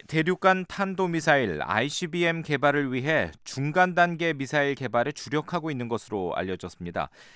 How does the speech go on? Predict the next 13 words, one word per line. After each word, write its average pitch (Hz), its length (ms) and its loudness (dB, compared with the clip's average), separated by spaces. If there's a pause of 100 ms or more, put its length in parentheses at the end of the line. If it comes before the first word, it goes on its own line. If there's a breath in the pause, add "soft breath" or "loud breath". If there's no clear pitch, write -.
(100 loud breath)
이 - 60 -8
중간 139 380 0
단계 151 300 0
미사일은 135 680 0
케이엔 190 520 -4
십칠과 147 720 0
십오로 117 720 -4
이미 104 320 -6
시험 170 320 -8
발사에 123 320 -4
성공한 165 560 -6
것으로 95 400 -8
평가됐습니다. 73 720 -10